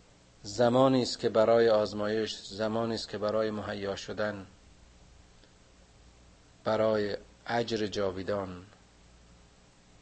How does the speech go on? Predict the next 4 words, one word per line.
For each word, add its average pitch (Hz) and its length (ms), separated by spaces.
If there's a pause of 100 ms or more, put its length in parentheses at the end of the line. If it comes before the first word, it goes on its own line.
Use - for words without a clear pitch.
(760)
و 104 100
یا 101 200
دوزخ 101 420
جاویدان 92 720